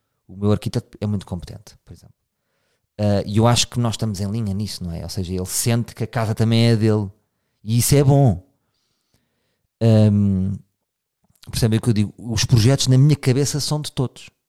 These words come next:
Mas há qualquer coisa aqui que se vai perdendo, mesmo que, que se passe isso, parece que não, não é? Ah, e sobretudo porque depois é, é tudo, é sempre importante o financeiro.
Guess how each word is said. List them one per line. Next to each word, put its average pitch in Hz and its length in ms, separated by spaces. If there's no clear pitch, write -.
Mas 104 180
há 107 60
qualquer 131 200
coisa 127 260
aqui 139 220
que - 160
se - 180
vai 139 200
perdendo, 131 760
mesmo 160 360
que, - 120
que - 80
se - 140
passe 175 400
isso, - 280
parece 175 320
que - 100
não, 160 280
não 123 120
é? 123 200
Ah, 107 480
e 104 80
sobretudo 95 420
porque - 180
depois 101 180
é, - 100
é 107 80
tudo, 98 240
é - 140
sempre 98 320
importante 87 460
o - 20
financeiro. 87 500